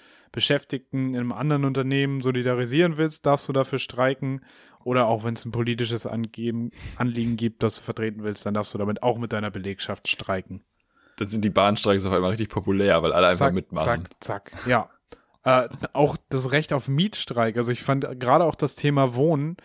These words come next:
Speaker 1: ist extrem detailliert von den Linken nochmal behandelt worden.
Speaker 2: Ja.
Speaker 1: Äh,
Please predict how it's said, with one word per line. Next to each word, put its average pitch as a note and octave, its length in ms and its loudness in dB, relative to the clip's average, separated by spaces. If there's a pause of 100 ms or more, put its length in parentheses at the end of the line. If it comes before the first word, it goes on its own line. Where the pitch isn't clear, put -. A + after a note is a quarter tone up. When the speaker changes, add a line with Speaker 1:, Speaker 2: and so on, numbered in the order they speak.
(260)
Speaker 1:
ist - 140 -12
extrem E3+ 840 -2
detailliert C#3+ 500 2
von C3+ 140 -2
den C3 140 2
Linken C#3+ 180 -2
nochmal C3 240 0
behandelt B2 420 0
worden. G#2+ 240 2
Speaker 2:
Ja. F#2 320 2 (360)
Speaker 1:
Äh, A2 60 -2